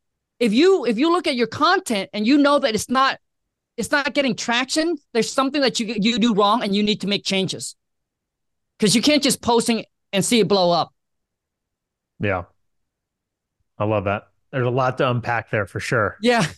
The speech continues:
Speaker 2: <laughs> But that's awesome, dude. Uh, thanks for going through that. Super helpful for me to listen to it. Super helpful for a lot of others, I'm sure.
Speaker 1: I
Speaker 2: Um,
Speaker 1: appreciate
Speaker 2: what's
Speaker 1: it.
Speaker 2: the best way for people to get a hold of you?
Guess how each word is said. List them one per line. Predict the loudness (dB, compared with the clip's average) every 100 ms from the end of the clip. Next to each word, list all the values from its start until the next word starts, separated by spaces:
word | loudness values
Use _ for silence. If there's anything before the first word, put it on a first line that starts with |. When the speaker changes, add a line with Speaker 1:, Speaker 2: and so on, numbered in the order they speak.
| -6 -4 0
Speaker 2:
<laughs> | 0 2 0 0 -4 -4 -14 -20 _ _ 0
But |
that's | 0 2
awesome, | 2 0 -2 -2
dude. | -2 -4 -4 -2
Uh, | 0 2 2 0 -2 -2
thanks | -2 0
for | 0
going | 0 0
through | 0 0
that. | 0 -2
Super | -2 0 0
helpful | 0 -2 0 -4 -4
for | -6 -2
me | 0 2
to | 2
listen | 2 2 -2
to | 2 2
it. | 2 0 _ _ -8
Super | -4 0
helpful | 0 0 -2 -4
for | -2 -2
a |
lot | 0 0
of | 0
others, | 2 2 0
I'm | -2 -6
sure. | -2 0 0 -4 -20 -20 -12 -4
Speaker 1:
I | -2 0 0
Speaker 2:
Um, | -2
Speaker 1:
appreciate | -4 -2
Speaker 2:
what's | -2 2
Speaker 1:
it. |
Speaker 2:
the | 0
best | 0 0 0 0 0
way | 0 2 0
for | -4 -4
people | -4 -2 0
to | 0
get | 0
a | 0
hold | 0 -2
of |
you? | -4